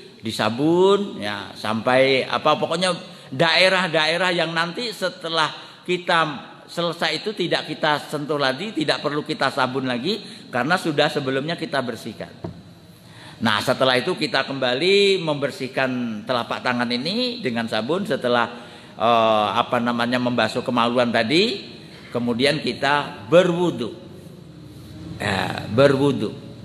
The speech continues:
ya kan? Berwudu itu dari mulai juga membasuh telapak tangan,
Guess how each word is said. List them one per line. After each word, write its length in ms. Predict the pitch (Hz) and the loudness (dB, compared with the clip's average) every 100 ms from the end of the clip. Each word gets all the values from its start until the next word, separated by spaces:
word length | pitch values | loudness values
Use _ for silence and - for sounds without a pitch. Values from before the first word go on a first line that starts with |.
| - | -12
ya 160 | 113 113 | -2 2
kan? 160 | 151 214 - - - - | 2 0 -4 -16 -18 -6
Berwudu 480 | 131 135 139 127 139 | -4 -2 -4 -4 -4
itu 160 | 147 262 | -2 4
dari 240 | 160 143 | 4 4
mulai 340 | 156 143 147 208 | 0 0 0 0
juga 380 | 175 160 190 | 2 2 2
membasuh 480 | 175 147 135 117 175 | 0 -2 0 -2 -4
telapak 400 | 170 143 123 123 | -2 -2 -2 -4
tangan, 340 | 131 190 156 | -6 -6 -6